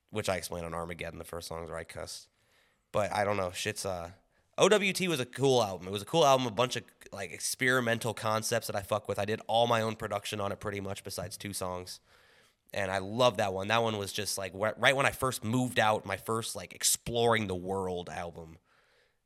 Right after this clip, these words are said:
And I think it's what it sounds like. And it's about, you know, a near-death experience, too, like, deep down. Drugs, near-death experiences, a second chance at life. But unfortunately, I was,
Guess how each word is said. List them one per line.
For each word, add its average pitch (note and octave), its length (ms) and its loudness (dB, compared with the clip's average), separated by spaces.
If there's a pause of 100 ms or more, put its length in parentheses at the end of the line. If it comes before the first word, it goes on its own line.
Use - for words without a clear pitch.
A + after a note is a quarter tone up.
(120)
And B2 100 4
I B2+ 80 4
think D3+ 140 0
it's D#3 100 -4
what E3 100 2
it D#3+ 60 0
sounds E3 300 0
like. - 340 -18
And G2 160 -8
it's - 120 -8
about, G#2 340 0
you G2 80 -4
know, F#2 420 -8
a G2 140 -6
near-death G2+ 400 -4
experience, F#2 640 -10
too, D#2+ 180 -12 (300)
like, - 180 -18
deep D2+ 180 -18
down. - 200 -18 (240)
Drugs, G#2+ 420 2
near-death G2+ 400 -4
experiences, G2+ 1200 -8
a G2 80 -10
second G2 320 -4
chance G2 300 -6
at D#2 100 -10
life. F#2 400 -6 (720)
But A2 240 6
unfortunately, A2 760 2
I G2 120 0
was, F#2 360 -6